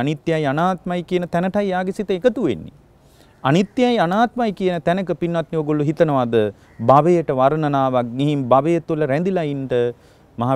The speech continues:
විශාල උද්වේගයක්, විශාල උවමනාවක් මතුවේයි කියලා ඔයගොල්ලෝ හිතනවාද?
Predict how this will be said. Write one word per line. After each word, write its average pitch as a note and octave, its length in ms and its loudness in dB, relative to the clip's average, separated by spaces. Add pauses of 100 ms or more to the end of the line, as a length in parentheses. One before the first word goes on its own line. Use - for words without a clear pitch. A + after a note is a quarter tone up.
විශාල D#3 720 2
උද්වේගයක්, G#2 680 -2 (680)
විශාල D#3 640 0
උවමනාවක් D3 680 -2
මතුවේයි A#2+ 600 -2
කියලා A#2+ 220 -2
ඔයගොල්ලෝ A#2 260 -4
හිතනවාද? G#2 420 -6